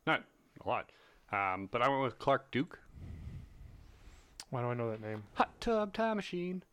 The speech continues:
Speaker 2: Okay.
Speaker 1: He's been on The Office. He's been in a bunch of things. I'm gonna pull up a photo for you.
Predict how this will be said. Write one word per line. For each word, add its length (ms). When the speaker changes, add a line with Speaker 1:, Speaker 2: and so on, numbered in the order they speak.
Speaker 2:
Okay. 380
Speaker 1:
He's 120
been 140
on 100
The 80
Office. 600
He's 240
been 340
in 880
a 60
bunch 260
of 80
things. 200
I'm 100
gonna 120
pull 420
up 240
a 80
photo 400
for 320
you. 580